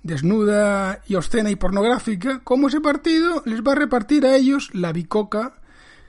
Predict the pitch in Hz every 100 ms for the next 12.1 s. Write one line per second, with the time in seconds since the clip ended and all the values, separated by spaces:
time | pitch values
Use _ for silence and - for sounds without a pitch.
0 | _ - - 214 208 277 202 180 190 -
1 | 196 170 220 330 185 135 156 156 160 156
2 | 202 226 - 180 202 185 175 147 151 -
3 | 277 - - - 233 220 214 202 226 247
4 | 240 - 247 147 151 147 147 156 151 -
5 | - 151 - 185 190 185 233 277 208 180
6 | 170 156 156 180 - 240 165 151 185 202
7 | - - - - - _ - - 156 180
8 | 185 185 180 175 - _ - 170 160 196
9 | 190 190 185 190 185 196 214 202 196 185
10 | 180 185 160 143 180 202 - 208 - 165
11 | 185 - - 196 175 - 151 139 127 117